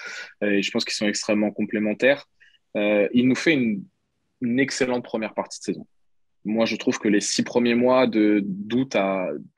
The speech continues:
ouais, d'août, septembre à décembre, janvier, euh, c'est le chef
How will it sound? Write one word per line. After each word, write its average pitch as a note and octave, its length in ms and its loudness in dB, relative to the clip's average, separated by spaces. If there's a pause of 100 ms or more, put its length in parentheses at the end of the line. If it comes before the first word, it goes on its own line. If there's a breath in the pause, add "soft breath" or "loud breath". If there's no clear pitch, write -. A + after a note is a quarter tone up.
(100)
ouais, B1+ 240 -12 (260)
d'août, B2 240 2
septembre B2 640 2
à G#2+ 180 4
décembre, A#2 460 0
janvier, A2+ 380 0 (500 loud breath)
euh, G#2+ 340 0
c'est - 200 -4
le G#2 40 -4
chef - 380 -2